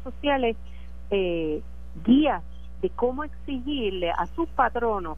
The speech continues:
precisamente protocolos de protección y material para protegerse, y que eso fuese divulgado y, y de hecho considerado desde los espacios y las participaciones de ellos. Eh, ha sido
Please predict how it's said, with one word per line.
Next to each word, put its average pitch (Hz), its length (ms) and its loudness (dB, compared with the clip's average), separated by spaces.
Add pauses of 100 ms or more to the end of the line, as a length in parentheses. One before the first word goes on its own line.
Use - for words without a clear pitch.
precisamente 247 720 2
protocolos 190 1040 2 (500)
de 180 100 6
protección 247 840 0 (100)
y 294 160 2
material 175 540 0
para 202 240 0
protegerse, 190 720 -2
y 220 100 2
que 226 240 8
eso 285 460 -2 (400)
fuese 233 240 6
divulgado 247 760 2
y, 226 360 0 (100)
y 220 120 4
de 185 220 4
hecho 233 260 -2
considerado 202 920 2
desde 185 220 0
los 175 120 0
espacios 170 460 2
y 247 40 0
las 226 120 2
participaciones 175 800 2
de 165 260 4
ellos. 175 220 0 (540)
Eh, 175 400 4 (440)
ha 226 140 4
sido 254 200 2